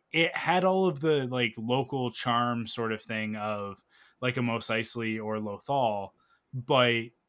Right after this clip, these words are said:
it had, like, the density of the prequels. Um, and, and it just,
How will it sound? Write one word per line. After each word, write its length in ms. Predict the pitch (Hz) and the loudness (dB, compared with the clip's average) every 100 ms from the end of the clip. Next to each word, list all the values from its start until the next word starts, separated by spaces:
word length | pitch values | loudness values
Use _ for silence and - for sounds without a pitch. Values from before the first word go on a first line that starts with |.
| - | -2
it 360 | 143 131 127 | 2 2 0
had, 540 | - - 123 120 117 117 | -4 2 4 4 2 -2
like, 400 | 120 113 110 - | 0 0 -2 -6
the 520 | 120 120 113 107 98 _ _ _ | -6 -2 -2 -2 -8 _ _ _
density 640 | 139 113 120 - 120 110 101 | -4 -2 -2 -2 -2 -2 -6
of 160 | 95 | -10
the 100 | - | -12
prequels. 800 | 101 - 98 - 85 104 123 - - _ _ _ _ | -12 -12 -12 -14 -16 -14 -10 -10 -12 _ _ _ _
Um, 480 | 123 107 104 98 95 _ _ _ _ _ | 0 0 0 -8 -12 _ _ _ _ _
and, 480 | 135 123 117 110 120 | 4 4 4 2 -2
and 320 | 120 117 110 117 | 0 0 0 -2
it 180 | 120 | -2
just, 280 | 127 120 - | 0 -2 -2